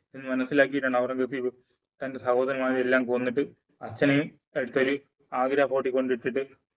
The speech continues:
അധികാരം ഏറ്റെടുത്തത്. അങ്ങനെ ഷാജഹാന് പത്ത് വർഷങ്ങളോളം ആഗ്ര ഫോർട്ടിൽ പൂട്ടിയിടുകയാണ്. ഇനി ആഗ്ര fort എന്ന് പറഞ്ഞു കഴിഞ്ഞാൽ ഒരു നാല് ചുവരും ഒരു ഹോളും,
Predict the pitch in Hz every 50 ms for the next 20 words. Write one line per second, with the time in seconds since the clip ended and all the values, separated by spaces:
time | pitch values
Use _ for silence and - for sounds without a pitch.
0 | - 123 123 131 135 139 139 135 139 135 139 139 143 113 _ _ _ - 143 127
1 | 123 123 127 135 120 113 127 117 117 - _ _ - - 156 165 175 190 196 190
2 | 175 180 165 156 170 175 196 190 185 185 185 180 180 185 190 - - - 160 156
3 | 151 - _ - 202 185 175 165 - - 170 165 165 165 156 156 156 165 - _
4 | _ _ _ _ - - 139 135 143 151 151 156 165 165 165 160 - - 151 147
5 | 147 151 151 147 139 135 131 127 127 143 135 123 131 123 120 117 120 131 135 -
6 | _ _ _ _ _ _ _ - 156 165 170 165 156 156 170 180 196 202 196 185
7 | 175 175 180 180 180 185 180 180 175 175 175 170 - - _ _ _ - 170 151
8 | 156 160 165 165 156 151 151 151 156 160 - _ _ _ _ _ - 143 151 151
9 | 156 151 143 151 160 170 165 - 160 147 151 151 147 147 - - 147 139 143 143
10 | 123 127 127 127 127 117 107 104